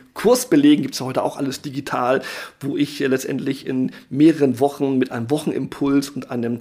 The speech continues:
Bergfestimpuls und einem Freitagsimpuls immer kleine anfassbare Tipps gebe. Und wie gesagt, äh, mich kann man auch per Mail erreichen. Ähm, auch alles steht drin in den entsprechenden Kontaktformularen auf meiner Website. Insofern, ich freue mich über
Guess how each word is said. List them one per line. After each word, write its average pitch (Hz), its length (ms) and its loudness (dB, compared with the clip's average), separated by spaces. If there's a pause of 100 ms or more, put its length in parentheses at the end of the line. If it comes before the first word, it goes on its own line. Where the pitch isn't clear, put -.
(120)
Bergfestimpuls 139 1080 -4
und 131 160 -10
einem 127 100 -10
Freitagsimpuls 139 880 -4 (260)
immer 143 260 4
kleine 135 580 -2 (460)
anfassbare 127 560 -2
Tipps - 360 -2
gebe. 165 420 4 (300)
Und 151 140 2
wie 151 40 -6
gesagt, 143 320 0
äh, 139 220 4
mich 131 180 2
kann - 160 -6
man 135 120 -2
auch - 120 -8
per 127 100 -6
Mail 185 200 4
erreichen. 151 680 0
Ähm, 139 500 -2
auch 131 180 -6
alles 139 320 0
steht 123 280 -8
drin 147 300 0 (140)
in - 100 -6
den 123 220 -4 (260)
entsprechenden 123 460 -8
Kontaktformularen 127 880 -4
auf - 160 -12
meiner 117 220 -10
Website. 120 480 -4 (180)
Insofern, 135 300 -2
ich - 120 -4
freue 196 200 2
mich 240 120 0
über 160 360 4